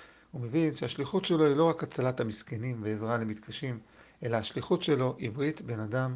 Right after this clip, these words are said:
לבין אלוקים. עבורה נעשה כל המסע, לא רק עבור הרווחה.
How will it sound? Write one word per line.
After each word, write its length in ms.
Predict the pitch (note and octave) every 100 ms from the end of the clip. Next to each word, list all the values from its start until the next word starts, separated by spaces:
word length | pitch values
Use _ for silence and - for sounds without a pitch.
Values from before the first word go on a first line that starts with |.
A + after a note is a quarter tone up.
| E3 B2+
לבין 300 | G2+ A2 A2
אלוקים. 360 | G#2+ - A2 G2+ _ _ _ _ _ -
עבורה 340 | A2 B2+ D#3
נעשה 320 | C#3 A#2+ C3
כל 200 | B2+ A#2+
המסע, 360 | G#2 G#2 - B2 - _ _
לא 120 | D3+
רק 220 | C#3 C3+ C3
עבור 280 | A2+ B2
הרווחה. 420 | A#2 G#2+ A2 -